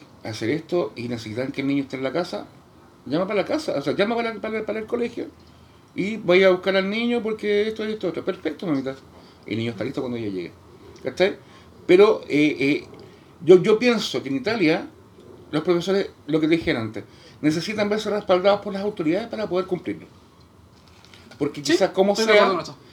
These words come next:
Speaker 1: quizás como sea la, las políticas allá en las escuelas.
Speaker 2: Exacto.
Speaker 1: Las
Speaker 2: Es que,
Speaker 1: sociedades son
Speaker 2: sí,
Speaker 1: diferentes.
Speaker 2: es que, sí, al fin y al cabo, estamos hablando de un, de un país que no conocemos, un país que yo no, que, bueno, yo personalmente no conozco, hasta una cultura que no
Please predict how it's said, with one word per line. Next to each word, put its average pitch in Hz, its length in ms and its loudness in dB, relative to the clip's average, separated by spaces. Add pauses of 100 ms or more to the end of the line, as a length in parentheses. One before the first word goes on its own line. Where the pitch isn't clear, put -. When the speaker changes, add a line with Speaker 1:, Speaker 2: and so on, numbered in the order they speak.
(120)
Speaker 1:
quizás 202 280 -2
como 220 260 -2
sea 220 480 2
la, 170 320 2 (540)
las 180 140 2
políticas 202 460 -2
allá 196 140 0
en 196 80 -2
las 180 80 -2
escuelas. - 420 -2 (240)
Speaker 2:
Exacto. - 380 -4 (180)
Speaker 1:
Las 156 140 2
Speaker 2:
Es 202 60 4
que, 175 60 2
Speaker 1:
sociedades 185 280 6
son 202 120 -2
Speaker 2:
sí, 196 60 0
Speaker 1:
diferentes. 180 480 0
Speaker 2:
es 214 80 -4
que, 220 160 -6
sí, 240 100 -4
al 156 100 0
fin 196 100 -8
y - 20 -4
al 190 60 -8
cabo, 180 160 -2
estamos 180 180 -4
hablando 180 240 -4
de 175 60 -8
un, 160 260 -10
de 156 60 -4
un 170 80 -4
país 185 180 0
que 185 80 -6
no 180 120 -6
conocemos, 170 360 -10
un 160 60 -16
país 156 180 -6
que 175 100 -12
yo 160 120 -8
no, 160 240 -12
que, 143 160 -8
bueno, 127 280 -12
yo 135 120 -10
personalmente 139 340 -10
no 143 80 -10
conozco, 147 300 -14 (500)
hasta 208 240 -8
una 151 100 -8
cultura 208 320 -2
que 180 80 -6
no 175 60 -6